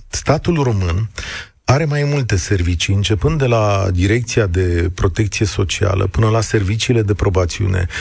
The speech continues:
Serviciile de probațiune, chiar în astfel de situații în care se deschid dosare penale și se ajunge la un tip de judecată,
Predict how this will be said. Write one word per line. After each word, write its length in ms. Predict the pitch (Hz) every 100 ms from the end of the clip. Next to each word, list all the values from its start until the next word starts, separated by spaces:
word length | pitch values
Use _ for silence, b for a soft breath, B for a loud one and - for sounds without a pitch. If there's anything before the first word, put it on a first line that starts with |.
| B
Serviciile 460 | - 117 98 127 160
de 100 | 135
probațiune, 600 | 117 110 107 - 123 120
chiar 320 | - 117 131
în 120 | 123
astfel 300 | 110 113 131
de 120 | 113 104
situații 920 | - 95 95 87 82 - 95 92 98
în 80 | 98
care 240 | 101 92
se 160 | 90 98
deschid 340 | 90 - 110
dosare 400 | 104 98 104 101
penale 400 | 95 92 90 95
și 80 | 82
se 100 | -
ajunge 340 | 87 98 95 98
la 100 | 90
un 160 | 87
tip 260 | 87 104 95
de 80 | 98
judecată, 840 | 85 92 - - 87 82 -